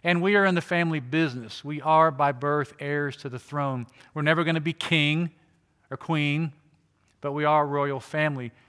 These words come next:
We were given the role of subduing the earth. We're not becoming little gods, but we are living as kids of the King, and our role now is to reflect his image and his work in the world.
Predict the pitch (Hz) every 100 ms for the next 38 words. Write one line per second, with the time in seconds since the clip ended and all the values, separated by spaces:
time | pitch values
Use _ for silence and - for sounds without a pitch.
0 | _ 147 143 139 160 165 156 156 156 147
1 | - 127 143 147 143 143 165 135 113 -
2 | _ _ _ 139 151 160 160 180 175 160
3 | 165 165 135 170 143 127 147 - _ _
4 | - 156 160 175 190 175 170 170 - -
5 | 170 151 147 156 - 196 180 156 - -
6 | - 156 160 151 185 247 202 170 165 233
7 | 208 170 170 165 160 - 185 196 - 196
8 | 160 165 165 147 156 147 147 151 147 147
9 | 139 143 165 160 127